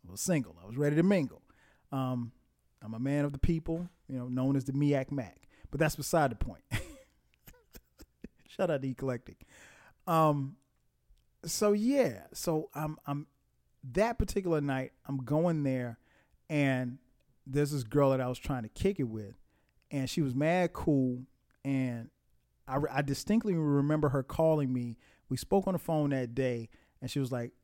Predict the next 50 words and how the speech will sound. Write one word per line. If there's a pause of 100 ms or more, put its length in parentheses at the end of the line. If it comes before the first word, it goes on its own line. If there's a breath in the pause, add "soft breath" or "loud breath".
(160)
"Hey,
are
you
going
to
Foxy
forty-four
tonight?"
I
was
like,
"Yeah,
I'm
going."
She
was
like,
"All
right."
She
said,
"I
better
see
you
on
that
dance
floor."
She
said,
"You
owe
me
a
dance
from
last
week." (640 soft breath)
I
was
like,
"All
right,
I
got
you.
I
got
you."